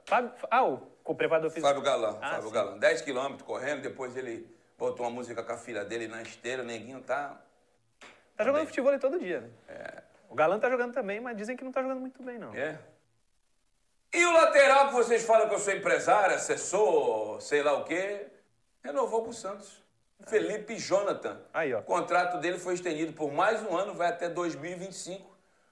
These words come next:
Speaker 2: O jogador desembarcou na Vila Belmiro em março do ano passado, já tem quatro gols com a camisa do Santos, dois gols e duas assistências esse ano. Tá jogando demais, falhou em dois jogos, é verdade, falhou sim, contra o Internacional e o Atlético Paranaense.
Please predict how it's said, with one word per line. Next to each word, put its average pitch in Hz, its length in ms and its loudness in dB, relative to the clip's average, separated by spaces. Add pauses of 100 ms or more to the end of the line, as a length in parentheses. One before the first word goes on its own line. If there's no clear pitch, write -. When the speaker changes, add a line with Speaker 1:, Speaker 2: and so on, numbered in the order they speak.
(160)
Speaker 2:
O 147 60 -14
jogador 165 340 0
desembarcou 151 460 -2
na 135 220 0
Vila 143 200 -2
Belmiro 127 280 -6
em 123 140 -8
março 151 380 0
do 131 100 -4
ano 123 240 -6
passado, 165 600 0 (320)
já 143 180 2
tem 147 220 -2
quatro 170 340 2
gols 175 560 -6 (160)
com 135 80 -4
a 131 80 -2
camisa 135 280 -4
do 113 80 -14
Santos, 175 480 -8 (300)
dois 190 320 4
gols 170 260 -2
e 160 60 -6
duas 156 260 -2
assistências - 920 -8 (440)
esse 135 320 -2
ano. 180 360 -2 (480)
Tá 185 200 8
jogando 165 480 2
demais, 170 560 0
falhou 226 380 0
em 180 60 -4
dois 170 180 -2
jogos, 143 280 0
é 143 80 2
verdade, 147 500 0
falhou 156 280 0
sim, 135 200 -12
contra 120 260 -10
o 135 40 -8
Internacional 127 460 -6
e 143 40 -2
o - 40 -4
Atlético 139 280 -4
Paranaense. 139 540 -6